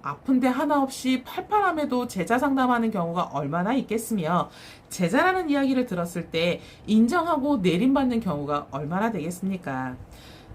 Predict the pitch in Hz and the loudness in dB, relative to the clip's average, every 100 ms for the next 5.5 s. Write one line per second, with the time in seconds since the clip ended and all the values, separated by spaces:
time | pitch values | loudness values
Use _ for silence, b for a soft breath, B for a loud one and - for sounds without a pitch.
0 | - - 180 262 294 226 233 143 131 - | -14 0 2 2 2 2 0 -2 -6 0
1 | 208 226 381 381 370 359 349 349 359 370 | 0 2 0 0 -2 -2 -2 -2 -4 -4
2 | - 311 277 262 285 277 185 175 180 - | -4 0 0 -2 -6 -2 0 0 -2 -4
3 | B B - 214 240 277 294 285 277 269 | B B -4 0 2 2 2 0 2 2
4 | 269 170 180 208 214 185 190 262 226 233 | 2 2 0 2 2 0 2 0 0 2
5 | 226 226 151 190 180 | 2 0 0 -4 -4